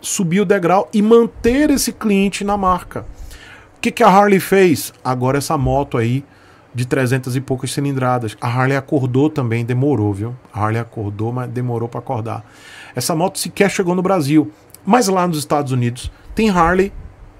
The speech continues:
de quinhentas cilindradas. A gente não tem essa moto aqui.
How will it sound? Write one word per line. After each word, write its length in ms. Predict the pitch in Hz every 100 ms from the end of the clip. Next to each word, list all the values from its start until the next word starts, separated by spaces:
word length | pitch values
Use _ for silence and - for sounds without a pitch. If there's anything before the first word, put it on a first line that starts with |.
| -
de 100 | 143
quinhentas 360 | - 160 156 156
cilindradas. 720 | 180 190 185 190 147 123 - _ _ _ -
A 100 | 135
gente 240 | 127 131
não 100 | 170
tem 200 | 202 190
essa 160 | 147 127
moto 240 | 113 113
aqui. 240 | 104 -